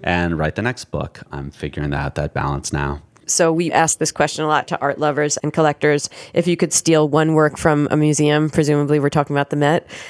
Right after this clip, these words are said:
Speaker 2: without getting caught, what would it be?
Speaker 1: Hmm. I mean, my, uh, sort of dodging answer, but it absolutely true, is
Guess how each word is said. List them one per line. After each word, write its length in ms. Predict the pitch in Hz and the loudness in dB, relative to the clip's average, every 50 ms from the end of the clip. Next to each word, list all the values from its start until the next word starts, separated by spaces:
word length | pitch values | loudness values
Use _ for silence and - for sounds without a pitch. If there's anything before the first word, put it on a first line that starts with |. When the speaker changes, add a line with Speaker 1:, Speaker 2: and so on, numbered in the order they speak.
| - - | -10 0
Speaker 2:
without 360 | - 180 180 180 170 165 - | 0 2 4 6 4 4 4
getting 240 | - 170 156 156 156 | 2 2 2 2 0
caught, 420 | - - 165 147 135 95 - - - - | 2 2 4 4 4 2 0 -4 -8 0
what 200 | 160 170 147 - | 2 2 4 4
would 120 | 151 143 | 4 2
it 100 | 131 - | 2 2
be? 280 | - 143 110 82 - - _ _ _ _ _ _ _ _ _ _ | 2 2 2 0 -4 -8 _ _ _ _ _ _ _ _ _ _
Speaker 1:
Hmm. 540 | 107 110 110 107 101 92 85 78 76 78 80 - 101 | -2 0 2 2 0 0 0 -2 -4 -6 -4 -2 0
I 80 | 117 | 0
mean, 240 | 127 123 120 113 - - | 2 2 0 0 -2 -4
my, 440 | 101 110 107 107 107 107 107 - - | -4 -2 0 2 2 2 0 0 -2
uh, 500 | - - - - - - _ - - - | -6 -8 -10 -12 -12 -16 _ -10 -8 -4
sort 320 | - - - 127 131 123 | -4 0 0 2 2 2
of 300 | 117 101 98 - - - | 2 0 -2 -8 -10 -2
dodging 640 | - 104 101 107 120 127 120 113 139 139 139 113 104 | 0 2 2 4 2 2 0 0 0 0 0 0 0
answer, 420 | 117 120 120 127 - 139 135 135 | 0 0 0 0 0 0 0 0
but 220 | 110 101 95 87 92 | 2 0 0 0 0
it 160 | 95 - - | -2 -2 0
absolutely 480 | 101 104 - - 123 120 113 107 110 101 | -2 0 0 0 0 0 0 0 0 -2
true, 480 | - - - 117 117 123 131 135 135 | -2 -2 -2 0 2 2 0 0 0
is 240 | - - 117 - - | 0 0 -2 -2 -2